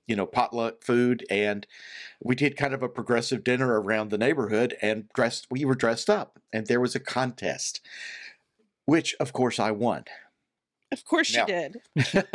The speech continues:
Speaker 2: Of course you did.
Speaker 1: <laughs> So, um, it, this, I ca-, I have to give credit for the costume to my wife who came up with it,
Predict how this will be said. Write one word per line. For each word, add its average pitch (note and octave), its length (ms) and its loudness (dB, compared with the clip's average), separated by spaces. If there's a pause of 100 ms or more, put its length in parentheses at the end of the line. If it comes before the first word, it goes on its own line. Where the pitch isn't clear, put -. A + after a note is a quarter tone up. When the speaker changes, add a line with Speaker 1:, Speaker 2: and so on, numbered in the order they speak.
(420)
Speaker 2:
Of E4 540 2
course D#4 420 2
you - 100 -2
did. - 380 -2
Speaker 1:
<laughs> A3 160 2 (480)
So, D#3 360 4 (800)
um, B2+ 260 2
it, F3 180 2
this, - 320 -2
I D3+ 180 2
ca-, D3 260 -4
I C#3+ 60 -2
have C#3+ 200 -2
to - 100 -12
give B2 160 -2
credit B2 360 0
for - 120 2
the G2+ 80 0
costume G#2 500 -2
to G#2+ 100 -6
my E2 160 0
wife C3+ 440 4
who G#2+ 120 -6
came G#2+ 240 -2
up A2 160 0
with A2+ 160 -2
it, G#2+ 180 -2